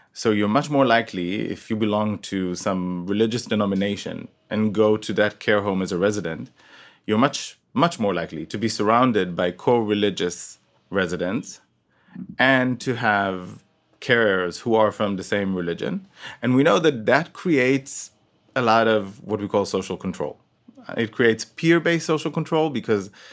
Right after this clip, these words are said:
if you behave a certain way, you think you might be, you know,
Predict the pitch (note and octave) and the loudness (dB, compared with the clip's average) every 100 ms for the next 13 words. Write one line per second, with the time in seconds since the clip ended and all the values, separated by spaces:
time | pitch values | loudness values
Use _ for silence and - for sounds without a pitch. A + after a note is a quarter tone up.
0 | - _ _ _ _ - - A#2+ B2 C#3 | -20 _ _ _ _ -16 -8 -4 0 4
1 | D3 C3+ C3+ B2+ A#2+ A#2+ A#2+ A#2 A2 G#2+ | 4 4 2 2 4 6 6 4 2 0
2 | A#2 A#2 A2 A2+ A2 G2+ G2+ G#2+ G#2 G2+ | 0 0 0 0 0 0 -2 0 0 -2
3 | G2 - - - - - | -6 -12 -14 -8 -8 -8